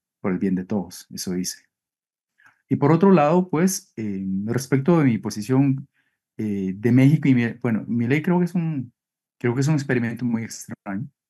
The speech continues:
¿no? Mi ley es un experimento, ahora, ahora tienes a, a trabajadores, a sindicalistas,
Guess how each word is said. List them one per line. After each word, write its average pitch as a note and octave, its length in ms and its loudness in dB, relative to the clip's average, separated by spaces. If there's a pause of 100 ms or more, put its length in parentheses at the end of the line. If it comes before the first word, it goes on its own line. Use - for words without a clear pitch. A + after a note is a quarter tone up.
(280)
¿no? C3 240 -8 (300)
Mi G#2 80 -4
ley G2+ 120 -4
es G#2 100 -6
un B2 60 -2
experimento, G#2 640 -10
ahora, A#2 360 -4
ahora G#2+ 220 -12
tienes C3 300 2
a, B2 300 -4 (1040)
a A2 180 -4
trabajadores, A#2 680 -2
a - 20 -10
sindicalistas, G#2+ 840 -4